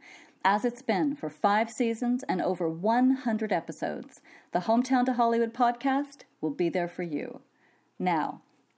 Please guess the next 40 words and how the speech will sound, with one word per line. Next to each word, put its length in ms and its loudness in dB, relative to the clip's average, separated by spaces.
I'm 140 6
asking 400 4
you 320 0
to 100 0
be 120 4
there 140 2
for 240 -2
us. 240 -2
The 60 0
podcast 680 -2
has 120 -4
been 240 -2
a 60 2
labor 400 0
of 240 -2
love 260 2
for 220 0
years, 680 -2
and 120 2
now 200 4
I'm 100 6
asking, 600 -2
if 120 -2
Hometown 400 4
to 80 0
Hollywood 380 2
has 120 -2
been 160 2
a 40 2
friend 360 4
to 120 -4
you, 320 -8
if 100 -6
it's 140 -6
helped, 500 -2
educated, 640 0
and 120 0
inspired 600 0
you, 260 -4
please 500 -2